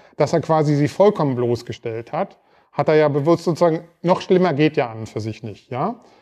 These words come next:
Ähm, und deswegen ist die Summe außergewöhnlich hoch. Normalerweise ist es so, dass du vielleicht ein paar hundert Euro oder tausend Euro bekommst, ja. Also ich kann dir mal so ein Beispiel, bei meinen Studenten sage ich das auch immer,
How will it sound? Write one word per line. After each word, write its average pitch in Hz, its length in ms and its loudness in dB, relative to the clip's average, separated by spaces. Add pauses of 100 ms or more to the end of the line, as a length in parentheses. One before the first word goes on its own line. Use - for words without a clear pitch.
(360)
Ähm, 165 640 2 (380)
und 139 140 0
deswegen 190 480 4
ist 226 280 -2
die 185 100 4
Summe 175 400 0
außergewöhnlich 170 840 2
hoch. 165 360 2 (320)
Normalerweise 139 1160 2
ist 143 220 -2
es 143 180 -2
so, 156 380 0 (340)
dass - 240 -6
du 196 160 -2
vielleicht 151 360 -2
ein 151 120 -6
paar 170 260 -6
hundert 170 400 0
Euro 165 300 6
oder 151 200 2
tausend 151 540 0
Euro 123 320 -2
bekommst, 107 720 -8
ja. 151 380 -6 (420)
Also 143 260 2 (120)
ich - 100 -6
kann 190 140 0
dir 208 60 0
mal 202 120 0
so 180 60 2
ein 156 80 2
Beispiel, 196 500 4
bei 175 140 2
meinen 165 160 -2
Studenten 170 340 2
sage 185 200 0
ich - 40 -14
das 160 160 -4
auch 151 180 0
immer, 160 380 -2